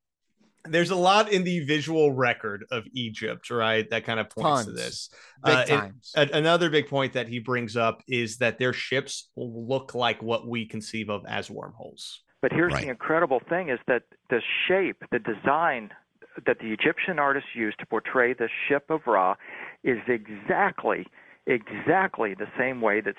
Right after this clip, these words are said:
Speaker 3: Stephen Hawking describes a wormhole today. And the
Speaker 4: <laughs>
Speaker 3: question that I pose is, how is this possible? Is Stephen Hawking and Brian Greene and Michio Kaku, are these guys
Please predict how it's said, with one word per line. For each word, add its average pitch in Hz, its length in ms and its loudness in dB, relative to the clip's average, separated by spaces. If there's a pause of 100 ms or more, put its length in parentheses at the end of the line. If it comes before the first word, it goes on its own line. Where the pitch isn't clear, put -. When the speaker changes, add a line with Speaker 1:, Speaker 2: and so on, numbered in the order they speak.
Speaker 3:
Stephen 131 300 -2
Hawking 107 520 -2 (320)
describes 110 500 2
a 107 80 2
wormhole 101 640 0 (260)
today. 87 340 0 (1120)
And 135 200 4
the 135 60 -2
Speaker 4:
<laughs> 143 100 -4
Speaker 3:
question 165 260 -4
that 135 80 4
I 123 60 4
pose 175 300 0
is, 113 100 -8
how 175 360 2
is 170 100 -2 (100)
this 151 200 0
possible? - 680 -2 (180)
Is 113 80 0 (100)
Stephen 117 300 0
Hawking 131 580 2
and 101 120 -6
Brian 117 420 2
Greene 120 340 -2
and 117 140 -4
Michio 113 340 2
Kaku, 113 420 0
are 120 80 2
these 123 200 -4
guys 127 220 2